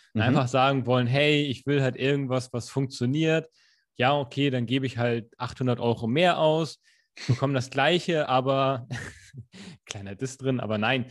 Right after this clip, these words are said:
Speaker 1: so, dass sie halt einfach sagen, „Hey, ich, ich will mich damit nicht auseinandersetzen, wenn es nicht funktioniert, gehe ich in den Apple-Shop, lass mir das da irgendwie auf Kulanz reparieren oder zahle irgendwie hundert Euro und dann funktioniert das wieder,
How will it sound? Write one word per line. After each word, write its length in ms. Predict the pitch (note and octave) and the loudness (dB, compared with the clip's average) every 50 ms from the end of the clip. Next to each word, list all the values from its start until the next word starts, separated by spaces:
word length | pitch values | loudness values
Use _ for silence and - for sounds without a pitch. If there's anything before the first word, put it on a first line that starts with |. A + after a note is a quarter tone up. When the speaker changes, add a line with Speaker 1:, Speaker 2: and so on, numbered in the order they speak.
| - - - - _ _ _ - C3 C#3+ C3+ | -12 -20 -20 -20 _ _ _ -4 -4 -2 0
Speaker 1:
so, 200 | B2+ C#3+ D3+ D3+ | 2 4 4 4
dass 160 | C3 C#3+ - | 4 2 2
sie 80 | - D3+ | 4 4
halt 100 | C#3+ C3+ | 4 4
einfach 220 | D3 D3+ D#3 C#3+ | 2 2 0 2
sagen, 300 | - D3+ C#3+ C#3+ C#3+ C#3+ | 2 4 4 4 2 2
„Hey, 260 | C3 D3+ E3 E3+ E3+ | 2 2 2 2 2
ich, 280 | D#3 C#3+ B2+ B2 - - - | 0 -2 -6 -8 -12 -14 -14
ich 300 | - A#2+ - - - _ | -12 -12 -14 -18 -12 _
will 120 | - D3 D#3 | 0 2 2
mich 100 | D3+ - | 2 2
damit 200 | D3 C#3 C#3 C3+ | 2 2 2 2
nicht 140 | C3+ B2+ B2+ | 4 2 2
auseinandersetzen, 840 | A#2+ G#2 C3+ D3+ F3+ G3+ F#3 D#3 D3 D3+ C#3+ - - D3+ D3 C#3 | 2 2 4 4 4 4 4 2 2 0 -2 -2 -6 -6 -4 -4
wenn 120 | B2 C3 C3 | -2 -2 -4
es 120 | B2 - | -4 -4
nicht 140 | C3+ C3+ B2 | -6 -8 -6
funktioniert, 640 | - C#3 C3+ B2 - - C3+ C#3 D3 D3+ C#3 A#2+ | -4 -4 -6 -4 -4 -2 0 0 2 0 0 -2
gehe 120 | - C3+ C3 | -2 -2 -2
ich 100 | A#2 - | -2 -4
in 80 | A#2+ | -4
den 40 | - - | -4 -2
Apple-Shop, 1200 | C#3+ - - D#3+ D3+ D3+ C#3+ - _ _ _ _ _ _ _ _ - - - C#3+ C#3+ C3+ A#2+ - | -2 0 0 0 0 0 -2 -4 _ _ _ _ _ _ _ _ -12 -2 0 2 2 2 0 -4
lass 200 | B2 B2+ A#2+ - | -4 -4 -4 -4
mir 200 | C3+ C3 C3 B2+ | -2 -2 -2 -2
das 220 | A#2 B2 A#2+ - - | -2 -4 -8 -8 -10
da 160 | B2 A#2+ A#2 | -10 -8 -6
irgendwie 480 | A2+ A2+ A#2 A2+ A#2 A#2 A2+ A2 A2 - | -4 -4 -4 -4 -4 -4 -4 -6 -8 -10
auf 280 | - A2+ A#2 G#2+ - - | -8 -6 -6 -6 -8 -8
Kulanz 460 | - B2+ A#2 A#2+ B2+ D3 D#3 - - | -6 -2 0 0 0 0 -2 -4 -8
reparieren 600 | C3+ C3+ C3 C3+ B2 A#2 A#2+ C3+ C#3 C3+ C3+ C3 | -8 -4 -2 -2 -2 -2 -2 0 0 0 0 -2
oder 240 | - - A2 A2+ G#2+ | -4 -2 -2 -2 -4
zahle 300 | - - A#2+ A#2+ B2+ B2 | -2 -2 0 2 2 2
irgendwie 180 | A#2 A#2+ A#2+ A2+ | 0 0 -2 0
hundert 260 | A#2 A#2+ A2+ - - | -2 -2 -4 -4 -4
Euro 320 | A2 A#2 C3+ D3 C#3 C3 | -2 2 2 2 2 2
und 80 | B2+ A#2+ | 0 -2
dann 120 | A#2 A2+ | -2 -4
funktioniert 500 | G#2 - A#2+ A#2+ - - A2+ C3+ D#3+ D#3+ | -6 -8 -10 -10 -8 -4 -2 0 0 0
das 200 | D#3+ C3+ - - | -2 -4 -6 -4
wieder, 360 | C#3+ C#3+ C#3 C#3 C#3 C#3 C3+ | -2 2 4 4 4 2 0